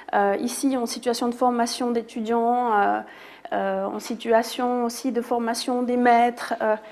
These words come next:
c'est, c'est une situation qu'on peut aborder de façon relativement simple grâce au contexte, grâce, euh, également à la qualité du site, euh, qui est un site qui surplombe, euh, un complexe glaciaire intéressant,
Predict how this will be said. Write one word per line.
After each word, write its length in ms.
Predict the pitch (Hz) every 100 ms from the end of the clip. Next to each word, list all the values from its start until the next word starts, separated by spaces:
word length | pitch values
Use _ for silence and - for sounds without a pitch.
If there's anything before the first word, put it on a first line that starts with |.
| - - -
c'est, 440 | - - 302 320 -
c'est 280 | - 359 349
une 220 | 302 294
situation 520 | 294 294 277 254 359
qu'on 160 | 359 302
peut 140 | 311
aborder 460 | 294 269 277 262 294
de 80 | 285
façon 380 | 269 262 294
relativement 560 | 285 262 254 254 254 233
simple 480 | 233 254 302 311 247
grâce 400 | 247 294 320 320
au 40 |
contexte, 640 | 269 262 247 233 262 - - - - -
grâce, 560 | 247 277 277 302 - -
euh, 160 | 233 220
également 560 | - 247 247 247 262 339 - - - -
à 100 | 233
la 140 | 233
qualité 400 | 233 277 285 294
du 140 | 240 247
site, 440 | - 277 - - - - -
euh, 220 | 220 214
qui 160 | 220 285
est 100 | 269
un 160 | 262 262
site 400 | - 294 285 -
qui 140 | 269
surplombe, 760 | 254 294 285 - 277 285 262 220 214 -
euh, 840 | 220 214 220 220 226 220 - - - -
un 140 | - 240
complexe 640 | 247 277 277 269 269 -
glaciaire 680 | 233 240 240 - 262 254 247
intéressant, 580 | 220 214 226 233 - 370